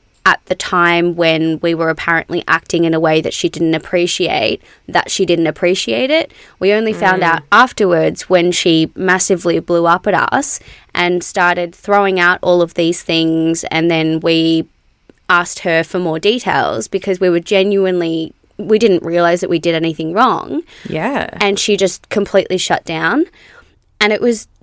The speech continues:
Speaker 1: disappointing because I was really good friends with her,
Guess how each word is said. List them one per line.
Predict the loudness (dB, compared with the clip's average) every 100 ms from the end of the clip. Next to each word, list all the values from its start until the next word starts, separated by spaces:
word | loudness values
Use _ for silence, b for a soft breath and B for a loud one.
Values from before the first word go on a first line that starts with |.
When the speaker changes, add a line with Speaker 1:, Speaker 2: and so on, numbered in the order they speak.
| _
Speaker 1:
disappointing | -2 0 -2 0 0 0 2 2 2
because | 0 0 2 4 2 0 -8 _ _ _ _ _ _ _ -2
I | 0
was | 0
really | -2 0 2 2
good | -2 -4
friends | -4 -6 -6
with | -10
her, | -2 2 2 0